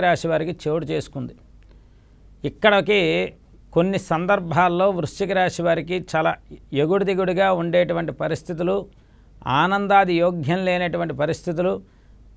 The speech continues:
పరీక్షగా ఉండే పరిస్థితులు కొన్ని కొన్ని ఏర్పడ్డాయి. కానీ ఇక నుండి, ఈ రోజు నుండి చంద్రబలం పెరుగుతోంది. ఈ చంద్రబలం ఎంతవరకు ఉంటుంది అంటే ఏప్రిల్ పదహారవ తారీఖు రాత్రి వరకు ఉంటుంది.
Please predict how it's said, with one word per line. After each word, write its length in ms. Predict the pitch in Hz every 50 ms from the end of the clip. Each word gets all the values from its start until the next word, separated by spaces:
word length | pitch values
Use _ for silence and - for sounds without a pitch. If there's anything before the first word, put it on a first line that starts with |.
| - -
పరీక్షగా 500 | 175 214 196 - - - 208 214 208 208 202 196
ఉండే 140 | 190 185 190 160 156
పరిస్థితులు 500 | 170 165 160 - - - 180 151 180 185 196 170 -
కొన్ని 140 | 185 175 151 165
కొన్ని 160 | 170 165 156 143
ఏర్పడ్డాయి. 480 | 147 151 - - 170 156 151 131 117 - - - -
కానీ 260 | 131 139 151 175 196 214 233 233 - - _ - 143
ఇక 100 | 127 165 165
నుండి, 200 | 165 180 185 202 208 190 165 170 185 185 175
ఈ 20 | 170 156
రోజు 220 | 170 180 170 139 180
నుండి 160 | 196 190 190 165 - -
చంద్రబలం 520 | - 156 175 180 214 220 202 220 220 208 180
పెరుగుతోంది. 480 | 160 165 165 170 156 151 143 127 117 - - - - - - - - - - - - - - - - - - - 165 196
ఈ 20 | 214 190 - - -
చంద్రబలం 520 | - 170 185 202 233 240 226 233 226 220 214 202 185
ఎంతవరకు 420 | 175 175 151 185 190 190 175 156 185 180 175
ఉంటుంది 400 | 147 131 160 151 151 151 156 156 151 135 - - _ _ - 131
అంటే 200 | 139 147 165 202 214 240 302 - - _ - - - - - - - - 120 156 190
ఏప్రిల్ 440 | 208 202 - - - 202 208 196 190 175 - -
పదహారవ 500 | 160 156 170 - 170 175 175 170 170 165 160 -
తారీఖు 440 | 160 156 156 156 156 160 156 - 156 135
రాత్రి 440 | 135 143 156 156 - - - 160 151 143
వరకు 200 | 139 143 147 165 185 160
ఉంటుంది. 280 | 131 113 113 107 107